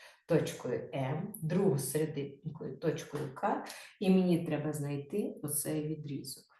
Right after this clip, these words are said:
Я думаю, що ця схема вам допоможе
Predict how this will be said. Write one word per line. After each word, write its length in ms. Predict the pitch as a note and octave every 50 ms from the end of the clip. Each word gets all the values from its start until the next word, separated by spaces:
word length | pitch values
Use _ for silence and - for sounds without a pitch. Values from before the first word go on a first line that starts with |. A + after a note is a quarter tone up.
| _ _ _ _ _ _ _ _ _ _ _ _ _ _ _ _ _ _ _ _ _ _ _ _ _ _ _ _ - - - - - - _ _ _ _ _ _ _ _ _ _ _ _ _ _ _ _ _ _ _ _ _ _ _ _ _ _ _ _ _ -
Я 300 | C#3 D3+ E3 G3 G#3 F#3+
думаю, 460 | F#3+ E3+ D3+ C#3 D3 D3+ E3 G3 G3+
що 260 | - - - E3+ E3+
ця 180 | - - F3 E3+
схема 520 | - - - - F3+ F3 E3+ F3 F3+ F3+
вам 300 | E3+ D#3+ E3 D#3+ E3 D#3+
допоможе 840 | - D#3+ - - E3+ E3 E3+ E3 D3+ D3 B2+ B2+ C3+ C3+ B2+ B2+ -